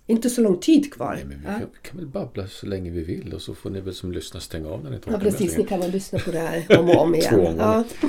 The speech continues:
Speaker 2: Eh, nej, men alltså, min definition i alla fall utav skillnad på kärlek och älska, det är ju att älska, det är ju bara i stunden. Och det är alltid baserat på någonting som du gör eller säger. Mm.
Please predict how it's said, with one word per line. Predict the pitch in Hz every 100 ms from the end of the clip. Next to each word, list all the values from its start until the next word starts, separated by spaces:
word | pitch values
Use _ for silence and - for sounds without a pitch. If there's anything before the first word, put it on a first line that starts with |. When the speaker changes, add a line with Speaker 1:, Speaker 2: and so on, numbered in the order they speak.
| 285 -
Speaker 2:
Eh, | 370 381 - - -
nej, | 113
men | 117
alltså, | 113 120
min | 117 185 185
definition | 180 175 127 80 73 73
i |
alla | 73 85
fall | 85 80 82
utav | - 50 50 50 -
skillnad | - - 78 - -
på |
kärlek | 87 - 50 - -
och |
älska, | 80 80 85 - 95
det | 95 120
är | 78
ju | 82
att | 85 -
älska, | 80 80 - - - - - - - - - - -
det | -
är | 80
ju | 76
bara | 76 71
i | 73
stunden. | - 98 104 - - 80 98 - - - _ - - - - - -
Och | -
det | 80 - 76 71
är | - -
alltid | 80 - 80
baserat | 85 - 82 - -
på | -
någonting | 76 71 - 80
som | - 69 69 69 -
du | 82 87 - 85 87 - _ - - -
gör | - 73 67 71 82 78 80 82
eller | 82
säger. | - - 87 85 82 - - - - _ -
Mm. | -